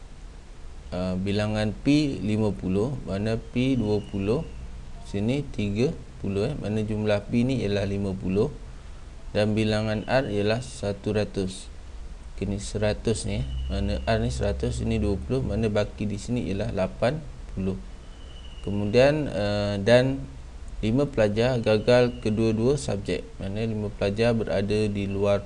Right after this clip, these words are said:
P dengan R, eh, lima. Okey, lima gagal. Cari jumlah pelajar tingkatan lima.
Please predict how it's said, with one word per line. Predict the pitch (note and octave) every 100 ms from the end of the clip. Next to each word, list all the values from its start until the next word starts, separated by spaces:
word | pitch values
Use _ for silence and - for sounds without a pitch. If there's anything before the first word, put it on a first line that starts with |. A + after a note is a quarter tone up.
| -
P | A#2+ B2 A2+
dengan | G2+ G2+ G2 F#2+
R, | - F#2+ F#2+
eh, | B2+ B2+
lima. | F#2 F#2 F#2+ C3 - - - - - - - - - - - - - - -
Okey, | - G2
lima | G2+ A2+ A2+
gagal. | G#2+ G2+ G2 F#2 - - - - - - - - - - -
Cari | - B2+ C#3
jumlah | B2+ B2 A#2
pelajar | A#2 A2 A2 C#3 D#3+ D#3+ D3
tingkatan | G#2+ A2 A2 B2+ B2
lima. | A2+ G#2 F#2